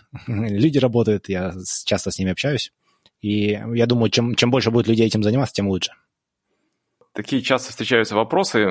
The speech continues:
Speaker 2: Вот, может быть, ты дашь краткие, э, ответы на них. Полезно ли спать, э, на полу, на твёрдой поверхности?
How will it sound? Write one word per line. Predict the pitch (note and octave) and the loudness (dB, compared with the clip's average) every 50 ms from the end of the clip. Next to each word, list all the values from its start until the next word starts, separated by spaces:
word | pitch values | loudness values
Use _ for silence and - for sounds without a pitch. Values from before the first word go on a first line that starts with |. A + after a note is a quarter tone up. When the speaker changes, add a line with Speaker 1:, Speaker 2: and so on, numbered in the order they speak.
| - - | 0 -4
Speaker 2:
Вот, | - D2+ F2+ F#2 F2+ - | -4 -4 -4 -4 -4 -2
может | A2+ A#2+ A2+ G2 | -2 -2 0 0
быть, | G#2 G2+ - | -4 -6 -4
ты | - A2 A2 G#2 | 0 0 2 2
дашь | F#2+ F#2 D2 D#2+ F#2+ G2+ G#2 - - | 0 -2 -6 -2 0 0 0 0 -2
краткие, | - - G#2 G2+ - - - G2+ F#2+ F#2+ F#2+ F#2+ - - - - | -2 -2 0 -2 -2 -4 -2 0 2 2 2 0 -4 -10 -8 -4
э, | F#2 | -2
ответы | F#2+ F2+ D#2+ C2+ G2 - - A2 G2+ - C#2+ | 0 0 2 0 -2 0 0 -2 -2 0 -2
на | C#2+ C#2+ | -4 -4
них. | D2+ D2+ D2+ - - _ - - - _ _ _ _ | -4 -4 -8 -10 -12 _ -20 -20 -20 _ _ _ _
Полезно | - A2 A#2 C#3 B2 G#2+ A2+ | -2 0 2 0 0 0 -2
ли | G#2+ A2 A2 | 0 0 -2
спать, | - - - A#2 A2+ G#2+ G#2+ - - - | -2 -2 0 2 2 2 2 -2 -4 -2
э, | G2+ F#2+ F#2 F2+ F#2 E2+ D2 C#2 - _ - | 0 2 2 2 2 0 -2 -4 -8 _ -8
на | - F#2+ F2+ F2 | -2 -2 -2 0
полу, | - G#2 G#2 G#2 F#2 C2+ | 0 0 0 0 0 -2
на | B1+ C#2 | -4 -8
твёрдой | - - G#2 G2 F#2 | -4 -4 -4 -4 -2
поверхности? | - F#2+ E2 C#2+ - - E2 - - - - | -2 0 0 0 -2 -4 -12 -18 -16 -16 -16